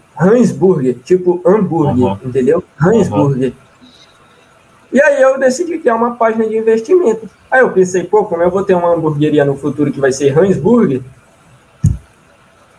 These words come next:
Speaker 1: é, o nome vai ser Hans Invest. E Hans vem de roupa. Então, é um autor que eu gosto e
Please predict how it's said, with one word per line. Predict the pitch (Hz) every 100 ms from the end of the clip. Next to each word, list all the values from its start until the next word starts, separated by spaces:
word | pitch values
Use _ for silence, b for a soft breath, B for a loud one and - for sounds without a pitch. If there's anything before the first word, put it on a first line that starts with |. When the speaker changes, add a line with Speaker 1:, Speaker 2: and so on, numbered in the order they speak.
| _ _ - - -
Speaker 1:
é, | 156 151 151 143 - - _
o | 156 156
nome | 147 160
vai | 175 170
ser | 160 143
Hans | 143 147
Invest. | 180 175 123 - _ _ 151
E | 151
Hans | 160 202 214 - - _ _ _
vem | 143 147 160
de | 185
roupa. | 170 147 147 _ _ _ _ _ _
Então, | 131 127 135 131 135 143 147 - - _ _ _ _ _ _ _ _ - - - -
é | 190
um |
autor | 185 180 170
que | 170
eu | 143
gosto | 139 190 - 160 151 _ _ 127
e | 127 127 123 120